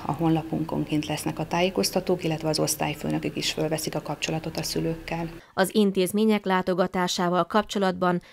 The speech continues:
Speaker 2: az intézkedési terv előírja, hogy az iskolába kizárólag egészséges, tüneteket nem mutató gyermek mehet,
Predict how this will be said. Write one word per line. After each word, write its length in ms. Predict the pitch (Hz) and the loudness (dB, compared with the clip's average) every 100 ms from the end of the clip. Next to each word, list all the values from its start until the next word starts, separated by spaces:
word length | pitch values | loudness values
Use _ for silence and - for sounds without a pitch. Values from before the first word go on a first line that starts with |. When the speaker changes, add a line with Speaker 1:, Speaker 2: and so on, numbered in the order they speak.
| - - | -16 -6
Speaker 2:
az 180 | 175 | -2
intézkedési 800 | 160 254 208 196 185 180 175 - | 2 2 2 0 0 2 2 0
terv 300 | 170 175 165 - | -2 0 0 0
előírja, 760 | - 196 185 180 175 190 214 240 _ | 2 6 6 6 4 4 2 2 _
hogy 180 | - 175 | -2 4
az 100 | 170 | 4
iskolába 680 | - 202 - 190 196 196 196 | 4 0 2 4 4 6 4
kizárólag 680 | - 240 214 190 180 170 160 - | 4 2 6 6 6 4 0 0
egészséges, 880 | 185 170 180 - - 190 226 240 - - - - | 0 2 2 2 2 2 4 2 -2 -14 -10 2
tüneteket 600 | 262 233 220 190 180 - | 6 6 4 2 0 0
nem 260 | 190 190 180 | 4 6 6
mutató 460 | 180 175 175 175 | 4 2 0 2
gyermek 480 | 170 180 180 175 170 | 2 4 4 2 0
mehet, 400 | 175 175 170 - | 0 0 0 -4